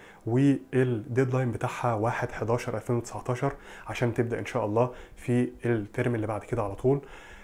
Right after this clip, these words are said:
المنحة بكالوريوس أربع سنوات، ومش مطلوب أكتر من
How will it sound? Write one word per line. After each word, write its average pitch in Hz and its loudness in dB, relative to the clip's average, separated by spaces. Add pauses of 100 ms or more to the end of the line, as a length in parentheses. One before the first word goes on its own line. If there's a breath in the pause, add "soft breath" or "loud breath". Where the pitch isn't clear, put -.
(140 loud breath)
المنحة 127 0 (280 loud breath)
بكالوريوس 120 0
أربع 110 -2
سنوات، 110 -2 (420 loud breath)
ومش 127 2
مطلوب 123 -2
أكتر 120 -4
من 117 -2